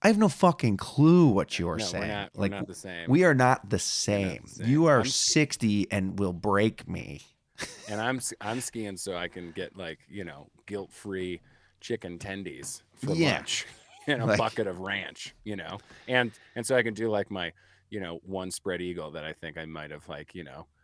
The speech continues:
Speaker 2: snapped my hamstring in half or something. Now, whatever. Like, I don't care if the shop kids are good or bad. Honestly, if they're like, "Yeah, I'm the best skier on this mountain," I'm like, "I don't wanna talk to you."
Speaker 1: But also, like, they're, it's like a coach. Like a co-, like,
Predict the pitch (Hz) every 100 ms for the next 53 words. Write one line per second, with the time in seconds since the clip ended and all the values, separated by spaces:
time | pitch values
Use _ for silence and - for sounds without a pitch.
0 | _ _ - - 92 87 - 95 85 80
1 | 85 85 - 73 76 78 73 - 71 -
2 | 67 69 98 120 - - 80 95 69 -
3 | - - 139 - 147 208 226 - 113 110
4 | 104 - 92 110 101 - 107 95 95 85
5 | 98 90 80 - 82 110 135 _ - 120
6 | 185 - 143 131 110 _ _ _ 131 127
7 | - 123 139 117 - 101 80 87 92 78
8 | 90 - - 82 76 78 76 - 90 80
9 | 76 73 - 80 78 67 - - - _
10 | - - _ - 640 659 719 784 679 156
11 | 208 220 196 190 156 117 117 135 156 160
12 | 147 127 _ _ _ _ _ _ _ _
13 | _ _ _ _ _ _ _ _ _ 151
14 | 151 190 165 - - 185 123 - - -
15 | 123 147 127 - 165 120 127